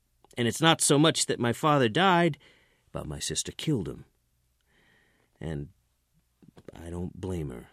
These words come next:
so much at all. And this is how I got here.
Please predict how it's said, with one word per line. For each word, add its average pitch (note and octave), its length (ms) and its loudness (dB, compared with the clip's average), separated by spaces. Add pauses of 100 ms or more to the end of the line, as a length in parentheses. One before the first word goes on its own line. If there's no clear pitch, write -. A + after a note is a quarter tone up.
(120)
so D2 200 -10
much C#2 240 -10
at D#2 80 -8
all. C#2+ 300 -12 (3250)
And E2+ 220 -10
this G2 320 -8
is - 160 -12
how D#2+ 240 -12
I D2+ 220 -18
got C#2+ 220 -14
here. - 320 -20